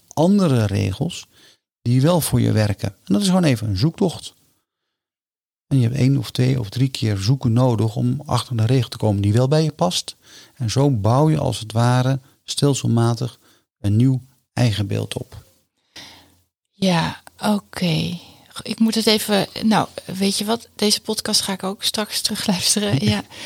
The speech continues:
Speaker 2: Want je zegt, ehm, zelfbeeld is eigenlijk het beeld van anderen.
Speaker 1: Ja.
Speaker 2: Wat je moet doen is,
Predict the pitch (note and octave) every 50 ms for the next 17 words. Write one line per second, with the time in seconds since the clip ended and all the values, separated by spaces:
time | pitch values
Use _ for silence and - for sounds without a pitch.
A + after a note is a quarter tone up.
0 | - - - - A#3 A#3+ B3+ B3 - - - - - - - G#3+ A3+ A3 A3+ A3
1 | A3 G#3+ - - - - - G3+ G3 G3 G3 F#3+ F#3+ F#3+ - - - - - -
2 | F#3+ G3 G#3 G#3 G#3 - - G#3 G#3 - - - E3 - - - F#3 F#3+ - -
3 | G3+ - F#3+ - - F#3+ F#3+ F#3+ - F3+ - - F#3 G3+ A3 A3+ A#3 C4 D#4+ F#4
4 | - - - - - - - - - G3 G3 - - G3+ G3+ G3+ F#3+ G3+ A3+ A3+
5 | A3 G#3 G3 - -